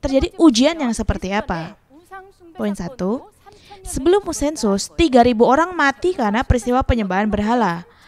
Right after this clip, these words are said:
Peristiwa penyembahan berhala ini seberapa parahnya sampai-sampai tiga ribu orang,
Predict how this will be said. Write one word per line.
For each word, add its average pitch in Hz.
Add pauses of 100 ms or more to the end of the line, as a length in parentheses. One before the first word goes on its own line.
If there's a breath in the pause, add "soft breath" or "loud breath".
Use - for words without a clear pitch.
(200 loud breath)
Peristiwa 294
penyembahan 269
berhala 220
ini 254 (160)
seberapa 226
parahnya 285
sampai-sampai 214
tiga 233
ribu 202
orang, 208